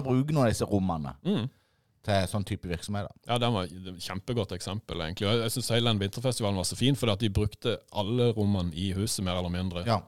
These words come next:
Speaker 2: Så du
Speaker 1: Mm.
Speaker 2: fikk besø-, det, du følte at du var på en festival, selv om
Speaker 1: Mm.
Speaker 2: du var på et kulturhus.
Speaker 1: Mm.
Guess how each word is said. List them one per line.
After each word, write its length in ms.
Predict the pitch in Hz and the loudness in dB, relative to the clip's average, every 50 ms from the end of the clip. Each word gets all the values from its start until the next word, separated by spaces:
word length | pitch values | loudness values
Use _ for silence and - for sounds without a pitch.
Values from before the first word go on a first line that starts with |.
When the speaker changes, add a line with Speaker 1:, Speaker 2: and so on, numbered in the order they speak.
| _ _ _ _ - | _ _ _ _ -10
Speaker 2:
Så 120 | - 110 | -4 -2
du 80 | 104 110 | -2 0
Speaker 1:
Mm. 60 | 92 | 0
Speaker 2:
fikk 340 | - 113 113 - - 117 98 | 0 -2 -2 -4 -6 -6 -4
besø-, 300 | 98 92 - - 95 98 | -4 -4 -4 -4 -2 0
det, 180 | 107 127 127 117 | 0 0 0 0
du 80 | 123 | -2
følte 300 | - - 104 107 - - | -2 0 0 0 0 0
at 60 | 180 143 | -2 0
du 40 | |
var 120 | 92 107 - | 0 0 0
på 80 | - | 0
en 60 | 202 170 | 0 -2
festival, 440 | - 90 - - 92 82 80 80 82 | -2 -4 -4 -4 -4 -4 -4 -4 -2
selv 200 | - 101 110 123 | -2 0 0 0
om 60 | 110 | 0
Speaker 1:
Mm. 40 | 95 | 0
Speaker 2:
du 60 | 90 | -2
var 100 | 85 82 | -4 -6
på 260 | 82 - - 76 73 | -8 -8 -10 -8 -8
et 100 | 76 - | -10 -12
kulturhus. 640 | - - 101 92 92 92 95 80 - - - - 110 | -14 -14 -12 -10 -10 -8 -8 -8 -8 -10 -10 -12 -12
Speaker 1:
Mm. 120 | 113 98 | -16 -18